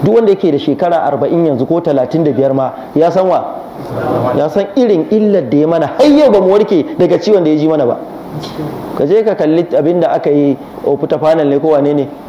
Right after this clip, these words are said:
irin magana da yake bisa izgili da izza, ka ce wai arne ne ya kai ya rika irin wannan magana?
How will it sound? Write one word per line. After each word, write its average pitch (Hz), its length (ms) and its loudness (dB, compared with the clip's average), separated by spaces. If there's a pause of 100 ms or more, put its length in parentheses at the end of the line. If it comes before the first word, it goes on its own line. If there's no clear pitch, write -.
(160)
irin 196 180 2
magana 151 460 2
da 139 80 2
yake 156 260 0
bisa 175 240 -2
izgili 175 460 0
da 151 80 2
izza, 214 340 2 (440)
ka - 100 -6
ce 190 160 0
wai 170 220 2
arne 214 440 2
ne 196 240 2
ya 202 80 2
kai 208 220 4
ya 180 60 4
rika 180 160 0
irin 185 220 2
wannan 175 300 0
magana? 147 420 -2